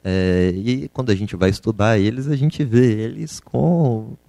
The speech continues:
os melhores olhos possíveis. A gente vê aquilo ali como medidas protetivas que, é, não, não podiam faltar. Mas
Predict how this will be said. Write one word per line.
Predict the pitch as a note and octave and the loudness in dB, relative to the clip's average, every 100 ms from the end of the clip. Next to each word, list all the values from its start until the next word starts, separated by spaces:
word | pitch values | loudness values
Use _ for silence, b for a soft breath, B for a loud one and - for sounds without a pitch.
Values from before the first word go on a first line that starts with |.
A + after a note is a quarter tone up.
| _ C#3+ A2+ - | _ -16 -14 -10
os | A2+ A2+ | -8 -4
melhores | B2+ A#2 A2+ C#3 D3+ A#2+ | 0 4 6 4 4 4
olhos | B2 C#3 | 2 2
possíveis. | - - - B2 A2 F#2+ F#2+ | 0 -2 2 2 4 0 0
A | |
gente | F#2 G#2+ - | -2 -4 -4
vê | G#2 A2 A2 | -2 2 2
aquilo | - A2+ | 0 0
ali | G2+ G#2+ | 2 0
como | - C3 | -4 -6
medidas | D3+ A#2+ A2+ - A#2+ | -6 -6 -6 -6 -4
protetivas | - B2+ B2+ A2 - A2 - D3+ - b b b _ | -2 0 0 -2 -2 -4 -2 -4 -4 b b b _
que, | - B2 D3 C#3 A#2 A2+ G2+ | 2 6 8 8 8 8 6
é, | G2+ A2+ A2+ | 6 8 6
não, | B2 D3 - | 4 0 -2
não | C#3+ D#3+ D3 | -4 -4 2
podiam | - G#2+ A#2 C3+ | 4 8 8 8
faltar. | E3+ F3+ - A#2+ B2 - b b b b b b E3 | 8 6 4 0 -2 -4 b b b b b b -2
Mas | E3+ G3 G3+ - - | 0 0 -2 -4 -6